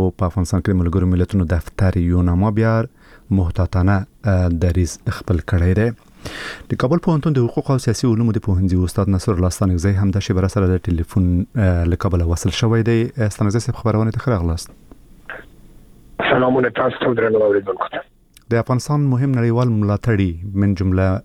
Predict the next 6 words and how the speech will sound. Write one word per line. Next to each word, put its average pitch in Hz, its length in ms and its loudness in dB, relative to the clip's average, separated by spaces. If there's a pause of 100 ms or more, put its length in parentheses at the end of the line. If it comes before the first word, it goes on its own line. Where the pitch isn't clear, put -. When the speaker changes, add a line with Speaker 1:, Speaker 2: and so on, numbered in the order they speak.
Speaker 1:
ملګري 98 400 2
ملتونه، 98 500 0
یوناما، 90 680 2 (580)
چې - 100 -12
په 98 300 2
دې 107 300 0